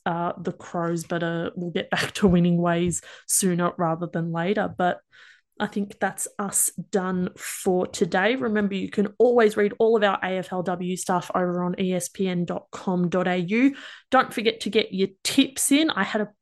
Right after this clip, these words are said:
I had a perfect round. I'm very proud of it. I'm not, you know, taking into consideration the fact that everyone got a point for the draw. I've decided to just accept that I tipped a perfect round, and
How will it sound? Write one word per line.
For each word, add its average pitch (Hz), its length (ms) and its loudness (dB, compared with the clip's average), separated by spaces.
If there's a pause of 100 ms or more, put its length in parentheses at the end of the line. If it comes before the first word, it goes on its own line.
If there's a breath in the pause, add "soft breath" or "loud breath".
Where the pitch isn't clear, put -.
(140)
I 208 60 2
had 262 160 2
a 262 40 2
perfect 311 520 2
round. 247 440 0 (540 loud breath)
I'm 202 120 2
very 233 280 6
proud 208 340 4
of 226 140 2
it. 339 220 4
I'm 214 240 0
not, 226 300 0 (640)
you 233 120 0
know, 208 220 0
taking 214 380 0
into 208 160 0
consideration 208 640 0
the 202 60 -2
fact 208 200 -2
that 214 180 -2
everyone 208 360 0
got 202 140 -4
a 202 40 -6
point 196 360 -8
for 208 80 0
the 180 100 2
draw. 202 540 2 (200)
I've 190 480 2
decided 196 600 0
to 202 120 -4
just 190 340 -4
accept - 440 -2
that 185 120 2
I 185 380 0
tipped - 200 -6
a 185 60 -6
perfect 196 360 -6
round, 180 380 0
and 175 340 0